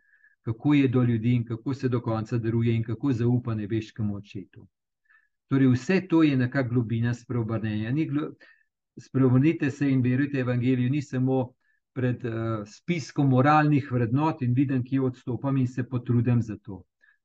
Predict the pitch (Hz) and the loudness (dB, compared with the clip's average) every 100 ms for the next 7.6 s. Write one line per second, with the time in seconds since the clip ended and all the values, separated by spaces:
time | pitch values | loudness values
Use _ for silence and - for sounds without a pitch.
0 | _ - 190 165 127 117 104 - _ _ | _ -4 0 2 0 0 -2 -6 _ _
1 | - 170 165 - _ _ 120 123 156 185 | -8 -6 -6 -10 _ _ -4 4 6 6
2 | 127 120 113 117 131 127 135 139 196 156 | 4 2 2 2 0 2 2 2 2 2
3 | 110 110 123 170 170 117 107 95 - _ | 0 2 4 4 2 -4 -6 -8 -12 _
4 | _ _ _ _ 127 123 123 123 135 175 | _ _ _ _ 2 4 4 4 4 4
5 | 131 123 127 151 151 123 _ _ _ _ | 2 -2 -2 0 0 -2 _ _ _ _
6 | _ - 127 123 107 107 101 - - 123 | _ -18 -10 -8 -8 -8 -12 -8 -2 -2
7 | 104 120 185 185 120 | 0 2 4 4 4